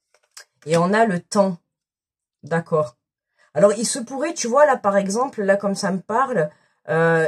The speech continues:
il se pourrait que t'aies des, euh, des informations qui viennent à toi, qu'on te fasse une proposition, mais, comment dire, que je m'exprime bien,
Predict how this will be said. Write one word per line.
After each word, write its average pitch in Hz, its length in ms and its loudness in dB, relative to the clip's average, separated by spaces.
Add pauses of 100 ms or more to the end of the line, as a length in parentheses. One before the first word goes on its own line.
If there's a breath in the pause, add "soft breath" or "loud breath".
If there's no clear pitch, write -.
(100)
il 196 60 -2
se - 100 -10
pourrait 277 240 -6
que 226 100 2
t'aies 269 400 -4
des, 202 380 -2
euh, 160 580 2
des 156 260 -4
informations 196 580 -2
qui 180 160 -12
viennent 165 140 0
à 160 100 2
toi, 220 200 0
qu'on 220 160 -4
te 170 60 -6
fasse 175 240 -4
une 165 100 -4
proposition, 170 880 -2 (560)
mais, 247 640 4 (2000)
comment 190 280 -4
dire, 143 380 -8 (420)
que - 80 -18
je 143 120 -10
m'exprime 160 440 -6
bien, 127 260 -8